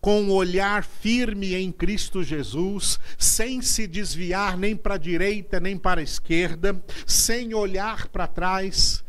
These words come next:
sem tirar os olhos do Senhor para olhar para o mundo, para qualquer coisa que esse mundo possa lhe oferecer. Você é uma pessoa totalmente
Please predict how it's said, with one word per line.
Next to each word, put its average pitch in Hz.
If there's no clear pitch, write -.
sem 220
tirar 214
os 170
olhos 208
do 180
Senhor 185
para 190
olhar 175
para 196
o 190
mundo, 202
para 196
qualquer 180
coisa 185
que 190
esse 202
mundo 175
possa 170
lhe 156
oferecer. 160
Você 156
é 139
uma 135
pessoa 117
totalmente 135